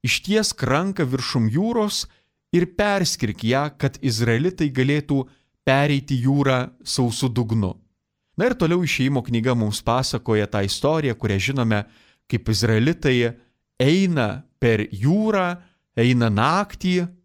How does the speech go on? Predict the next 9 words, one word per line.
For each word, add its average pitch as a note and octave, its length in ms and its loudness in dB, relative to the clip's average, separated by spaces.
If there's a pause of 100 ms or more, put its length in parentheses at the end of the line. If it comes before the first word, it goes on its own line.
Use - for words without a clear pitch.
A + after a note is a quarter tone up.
per G#2 140 0
jūrą, E3+ 680 0 (420)
jokių G#2+ 680 -2
šviestuvų A#2 600 0
nėra B2+ 560 2
ir G#2+ 80 -2
jie G#2 160 0
taip G#2+ 240 -4
tikrai A2+ 380 -2